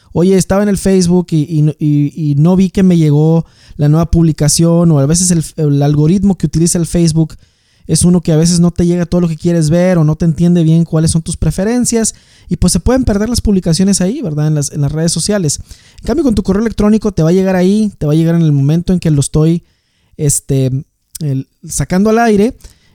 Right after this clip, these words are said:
y pues, bueno, pues así, así es una manera más eficiente de que puedas tenerlo. Además de que por ahí establezco a veces otra, otro tipo,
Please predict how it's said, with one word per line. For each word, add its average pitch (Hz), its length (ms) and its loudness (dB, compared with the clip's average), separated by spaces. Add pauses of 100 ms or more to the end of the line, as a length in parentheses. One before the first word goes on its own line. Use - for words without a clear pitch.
y 165 120 0
pues, - 520 -2
bueno, 151 320 0
pues 131 300 -4
así, 175 360 0
así 165 200 -2
es 160 120 -2
una 165 220 0
manera 151 300 0
más 165 180 0
eficiente 156 720 0 (300)
de 147 100 -6
que 151 120 -6
puedas 180 260 -2
tenerlo. 226 360 -2
Además 202 280 -2
de 277 80 -6
que 226 80 -6
por 180 160 -2
ahí 202 280 -2 (120)
establezco 160 500 -4
a 185 60 0
veces 185 180 -2
otra, 175 300 -6
otro 175 220 -8
tipo, 170 440 -2